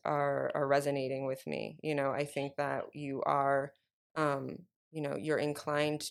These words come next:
to not want to sit with a lot of, um, heavy, hard feelings,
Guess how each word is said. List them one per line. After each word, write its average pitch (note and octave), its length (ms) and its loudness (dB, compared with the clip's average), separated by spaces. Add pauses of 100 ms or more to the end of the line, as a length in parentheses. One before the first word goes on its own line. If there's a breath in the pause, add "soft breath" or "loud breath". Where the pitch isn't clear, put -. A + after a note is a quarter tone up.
(120)
to D3 180 -4
not C#3+ 320 -4
want C#3 280 -4
to C3 120 -8
sit - 300 -2
with D3 160 -2
a C3+ 80 0
lot C#3 260 2
of, C#3 240 0 (440)
um, C#3+ 520 -2 (120)
heavy, C#3+ 600 -2
hard C3+ 420 0
feelings, D#3 840 4